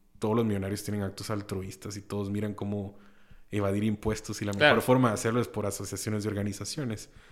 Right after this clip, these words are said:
Speaker 1: La única diferencia es que él la dirige a este lado, pero es algo muy común que hacen todos los millonarios, vamos. Eh, pero sí, eso de Soros, de que, de que a nosotros se nos pague todo, es,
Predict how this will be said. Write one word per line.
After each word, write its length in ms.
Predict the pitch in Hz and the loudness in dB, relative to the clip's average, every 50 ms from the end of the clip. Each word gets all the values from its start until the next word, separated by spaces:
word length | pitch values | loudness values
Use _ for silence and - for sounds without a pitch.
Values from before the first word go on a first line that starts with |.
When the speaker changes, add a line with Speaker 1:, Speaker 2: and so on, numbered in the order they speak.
| - - - - - - - - | -20 -20 -20 -20 -20 -16 -8 0
Speaker 1:
La 80 | 110 | 2
única 140 | 117 131 131 135 | 4 4 4 4
diferencia 280 | 110 - 110 113 117 135 | 2 2 0 0 0 -2
es 60 | 131 | -2
que 80 | - 123 | 0 0
él 60 | 117 | 2
la 100 | 120 117 | 2 2
dirige 340 | 110 104 104 110 - - 110 | 0 0 -2 -4 -4 -4 -4
a 40 | 104 | -4
este 200 | 101 - - 104 | -4 -4 -6 -6
lado, 280 | 107 160 220 196 - - | -4 -4 -6 -6 -8 -6
pero 200 | 110 101 95 92 - - | -6 -6 -6 -8 -10 -8
es 200 | - 123 - - | -6 -6 -4 -2
algo 180 | - 131 139 151 | 0 2 2 4
muy 180 | 151 160 175 165 | 4 2 2 2
común 260 | 165 143 151 165 165 | 0 0 0 0 0
que 100 | 156 139 | 0 -2
hacen 160 | 127 151 131 | -2 -2 -2
todos 120 | 127 139 139 | -2 -2 -2
los 80 | 147 | -2
millonarios, 480 | 139 131 113 107 113 139 156 151 120 107 | -2 -2 -2 -4 -4 -6 -6 -6 -6 -6
vamos. 380 | 104 98 95 107 131 - - - - - - - - - - - - - - - - - | -8 -8 -8 -10 -12 -14 -16 -20 -20 -20 -20 -20 -20 -20 -20 -20 -20 -20 -20 -16 -8 -4
Eh, 400 | 110 107 104 104 104 101 98 95 98 98 104 - - - - - - - | -2 0 0 0 0 -2 -4 -4 -6 -8 -10 -12 -16 -20 -20 -20 -8 -2
pero 180 | - 113 107 | 0 0 0
sí, 220 | 101 - - 104 117 | 0 -4 -4 -4 -6
eso 200 | 123 - 139 139 | -4 -4 -2 -2
de 140 | 127 117 | -2 -2
Soros, 520 | 104 - - 107 117 131 135 123 - - - | -4 -4 -4 -2 -2 -2 -2 -2 -4 -6 -6
de 120 | - 110 98 | -6 -6 -4
que, 120 | - 110 | -4 -4
de 100 | 107 101 | -4 -4
que 80 | - 113 | -2 -2
a 40 | |
nosotros 340 | 107 104 - - 110 120 123 | -2 -2 -4 -4 -4 -4 -4
se 80 | - 131 | -2 -2
nos 160 | 120 110 - | -4 -4 -4
pague 300 | - - 98 110 117 113 | -6 -6 -6 -6 -6 -8
todo, 320 | - - - - 113 85 | -8 -8 -10 -8 -8 -8
es, 300 | - - - - - - | -10 -12 -12 -14 -16 -18